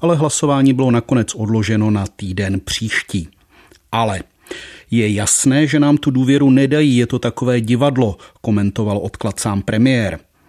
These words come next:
Jenže divadlem je spíše to, že o důvěru žádá vláda disponující podporou poslanců zastupujících pouze dvacet devět procent voličů. Parlamentní demokracie není o pořadí ve volbách, ale o tom,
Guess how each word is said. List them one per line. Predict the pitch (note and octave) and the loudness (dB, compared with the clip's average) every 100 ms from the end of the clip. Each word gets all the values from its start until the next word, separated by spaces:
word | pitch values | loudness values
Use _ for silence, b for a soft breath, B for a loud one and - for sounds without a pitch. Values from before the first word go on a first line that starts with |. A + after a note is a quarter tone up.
| B B B | B B B
Jenže | F3 F3+ F3+ | -2 0 2
divadlem | D3 D3 D3+ D#3 D#3 | 2 2 4 4 4
je | |
spíše | D3 D3 C#3+ D3+ | 2 -4 -2 -2
to, | - C3 | 0 0
že | B2+ C#3 | 2 0
o | B2 | 0
důvěru | B2 B2 C3 C3 | 0 0 2 0
žádá | B2+ B2 B2+ B2+ | 0 0 0 0
vláda | A2 A2 A#2 | 0 0 0
disponující | G#2+ - B2 A#2+ A#2 - | -2 -4 0 0 0 -2
podporou | A2 G#2+ - B2 A#2 | -4 -6 -4 -2 -2
poslanců | - G#2 - A#2+ A2+ - G#2+ | -2 -6 -4 -2 -2 -2 -4
zastupujících | G2+ - A2 A#2+ A2 - A2 | -4 -4 -6 -2 -2 -2 -4
pouze | - A2 A2 | -4 -4 -2
dvacet | F#2+ F2+ G2+ - G#2 | -4 -6 -6 -4 -4
devět | F2 G2 G2 G2 | -4 -4 -4 -6
procent | - G2+ F#2+ - G2 F#2 | -6 -8 -6 -4 -6 -6
voličů. | A2 A2+ B2 - A#2+ F#2+ B B B B B B - | -4 -2 -2 0 0 -2 B B B B B B -10
Parlamentní | E3 E3 D#3 D3+ D#3 | 0 4 4 4 0
demokracie | A#2 A#2+ A#2+ B2 - C#3 B2 | 4 2 2 -2 0 0 2
není | A2+ A2+ A#2 C3 B2 | 4 4 4 4 4
o | A2+ | 0
pořadí | G#2 G#2 A#2+ G#2+ G#2 | -2 -2 0 -2 0
ve | G#2 | 0
volbách, | A2+ C#3+ C#3 G#2+ F#2+ - B B | 2 2 2 -2 -4 -10 B B
ale | - F3+ | -2 0
o | B2 | 0
tom, | A2 B2+ A#2+ C#3+ | -2 0 2 2